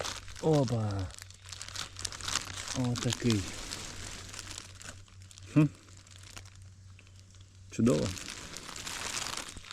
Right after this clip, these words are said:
Ну що, друзі, буду на сьогодні вже завершувати. Походив я десь, е,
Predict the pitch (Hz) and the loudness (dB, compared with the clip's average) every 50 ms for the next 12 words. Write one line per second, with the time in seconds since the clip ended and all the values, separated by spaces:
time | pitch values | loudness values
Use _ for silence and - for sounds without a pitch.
0 | - - - - - - - - - - - - - - - - - - - - | -12 -12 -10 -8 -6 -4 -2 -2 -2 -2 -2 -4 -4 -6 -6 -6 -6 -8 -8 -8
1 | - - - - - - - - - - - - - - - - - - - - | -8 -8 -8 -8 -8 -8 -10 -10 -12 -12 -12 -12 -14 -14 -16 -16 -18 -18 -18 -18
2 | - - - - - - - - - - - - - _ _ _ - - - - | -16 -14 -14 -14 -14 -14 -14 -14 -14 -14 -14 -16 -18 _ _ _ -20 -20 -20 -20
3 | - - - - - - 123 123 - - 143 127 120 113 117 101 - 113 107 117 | -20 -20 -20 -16 -2 4 4 4 6 8 8 8 10 8 4 6 6 4 6 6
4 | 120 123 127 123 120 117 - 131 120 120 120 107 131 127 117 127 127 131 131 127 | 10 12 12 12 12 10 6 8 8 8 8 8 8 8 10 10 12 12 12 12
5 | 117 - - 117 - - 117 113 - - - - - - - - - - - - | 10 8 4 4 6 6 4 4 4 -4 -12 -16 -18 -16 -16 -14 -14 -14 -14 -16
6 | - - - - - 127 - 143 127 123 135 120 127 120 113 123 123 123 117 - | -16 -18 -12 0 0 4 6 6 8 8 8 8 8 8 8 8 8 8 6 2
7 | - - 127 110 90 - - - | -2 2 2 4 4 4 2 0